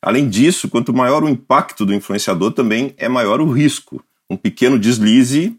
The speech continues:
e a sua imagem também pode se comprometer. Já os nano ou micro influenciadores, que são aqueles influen-, influenciadores com um número relativamente pequeno, mas bem engajado de seguidores,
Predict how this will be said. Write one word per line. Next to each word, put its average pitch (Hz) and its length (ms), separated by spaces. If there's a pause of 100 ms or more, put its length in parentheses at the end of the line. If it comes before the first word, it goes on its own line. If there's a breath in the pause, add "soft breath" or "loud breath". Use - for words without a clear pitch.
e 131 120
a 127 40
sua 123 180
imagem 120 420
também 147 500
pode 110 360
se - 180
comprometer. 123 720 (840)
Já 151 160
os 160 180
nano 139 600
ou 95 160
micro 107 420
influenciadores, 87 800
que - 80
são 110 140
aqueles 113 320
influen-, 120 300
influenciadores 117 760
com 101 460
um 104 100
número 117 340
relativamente 110 600
pequeno, 131 600
mas 101 220
bem 127 400
engajado 95 640
de 71 80
seguidores, 90 760